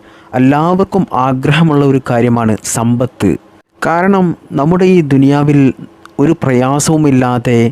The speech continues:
നല്ല സന്തോഷത്തോടു കൂടിയും സമാധാനത്തോടു കൂടിയും റാഹത്തോടു കൂടിയും നമുക്ക് ജീവിക്കണമെങ്കിൽ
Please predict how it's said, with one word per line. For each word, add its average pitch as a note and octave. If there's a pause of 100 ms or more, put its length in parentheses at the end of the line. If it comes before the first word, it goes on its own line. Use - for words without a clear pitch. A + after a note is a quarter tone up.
(460)
നല്ല C3+ (100)
സന്തോഷത്തോടു D3
കൂടിയും C3+ (140)
സമാധാനത്തോടു C3+ (100)
കൂടിയും A#2+ (480)
റാഹത്തോടു F#3
കൂടിയും D3
നമുക്ക് C3 (100)
ജീവിക്കണമെങ്കിൽ B2